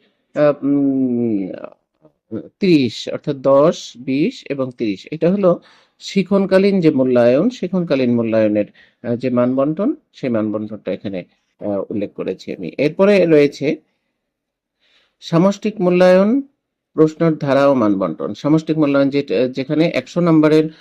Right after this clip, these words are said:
আহ, পরীক্ষাতে, উম, আহ, তোমাকে অবতীর্ণ হতে হবে, সেই একশো নম্বরের পরীক্ষার মধ্যে কি রয়েছে, সেটি আমরা এবার দেখব। এখানে রয়েছে দেখো যে, উম, নৈর্ব্যক্তিক প্রশ্ন,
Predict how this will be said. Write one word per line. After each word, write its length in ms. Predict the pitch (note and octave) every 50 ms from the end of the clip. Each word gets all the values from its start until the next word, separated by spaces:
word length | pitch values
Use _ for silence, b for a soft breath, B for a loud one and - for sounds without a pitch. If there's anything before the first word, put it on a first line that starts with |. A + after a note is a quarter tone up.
| B B B B -
আহ, 160 | B2+ C3+ C#3
পরীক্ষাতে, 500 | C#3 - D3+ D3 C#3+ - D#3 C#3+ - C#3+ C#3 C3+ B2 - -
উম, 240 | A#2+ A2+ A#2 B2+
আহ, 200 | C3 B2 B2 B2
তোমাকে 360 | A#2+ - C3 B2+ B2 B2 C3 A#2+
অবতীর্ণ 360 | A#2 A#2+ - B2 B2 B2+ C3+
হতে 220 | C#3+ D3+ D#3 D#3+
হবে, 320 | D#3 D#3 D#3+ D#3+ F3+ F#3+ F#3+
সেই 200 | F#3+ F3 D#3 C#3
একশো 280 | - - - - - F#3+
নম্বরের 300 | F#3 E3+ D#3 C#3+ C3 B2+
পরীক্ষার 360 | - G#2+ A#2 A2+ - B2 G2+
মধ্যে 200 | G#2+ G#2 B2 A2+
কি 160 | - B2 A#2
রয়েছে, 340 | A2 A2 A2+ A#2+ - - G3+ D#4 b b b b b b b
সেটি 300 | - G#3 F#3+ E3 D3+ B2+
আমরা 160 | A2+ G2 F#2+
এবার 240 | F#2 E2+ - - -
দেখব। 320 | D#2 C#2 - _ - - - _ _ _ _ _ _ _ _ _ _ _ _ _ -
এখানে 260 | D#3 E3 F#3 F#3+ G3
রয়েছে 300 | G3 G3+ G3 G3 - G#3
দেখো 380 | E3 D3 C3 - - E3 A3 F#4 - _ _ _ _ _ _ _ _ -
যে, 140 | B2 B2+ C3 B2+ B2 - _
উম, 680 | B2+ C3+ C3 B2 A#2+ A#2 A#2 A#2+ A#2+ A#2+ A#2+ A#2+ A2+ G#2 - F#2+ G2+ B2+
নৈর্ব্যক্তিক 640 | C#3 D#3+ F3 E3+ E3 E3+ E3 - _ F3 E3+ E3+
প্রশ্ন, 540 | - C3+ B2+ B2 - - D3+ F3+ G#3 D4